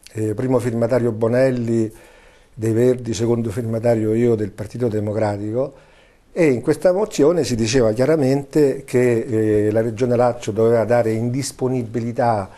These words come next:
per qualsiasi insediamento nucleare a partire dal sito di Montalto di Castro.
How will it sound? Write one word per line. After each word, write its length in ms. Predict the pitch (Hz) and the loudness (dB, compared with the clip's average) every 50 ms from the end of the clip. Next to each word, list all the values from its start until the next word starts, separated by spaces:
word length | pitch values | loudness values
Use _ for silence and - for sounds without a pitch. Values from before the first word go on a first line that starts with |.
| - - - - - - - - - - - | -20 -20 -20 -20 -20 -20 -20 -20 -20 -12 -6
per 180 | - 117 104 - | -6 -6 -4 -4
qualsiasi 480 | - 123 113 - - 143 135 107 117 | -6 -6 -6 -4 -2 -2 0 0 0
insediamento 560 | 113 101 - - 113 120 117 127 123 123 - | -2 -4 -4 -2 0 0 0 0 -2 -4 -6
nucleare 640 | 110 117 120 123 147 160 170 175 190 185 185 180 - - | -6 -4 -4 -2 0 2 2 4 2 2 0 -2 -4 -6
a 120 | - - | -8 -10
partire 540 | - - - 156 151 151 - 185 196 185 160 | -6 -2 -2 -2 -2 -4 -4 0 0 2 2
dal 180 | 143 139 131 | 2 0 -2
sito 240 | - - 160 151 147 | -2 0 2 2 2
di 80 | 131 131 | 2 0
Montalto 460 | 120 120 117 - 120 113 101 - 113 | 0 -2 -2 -2 -4 -4 -4 -4 -8
di 120 | 107 104 | -8 -8
Castro. 440 | 98 101 101 95 - - - - - | -8 -10 -10 -12 -14 -18 -20 -20 -20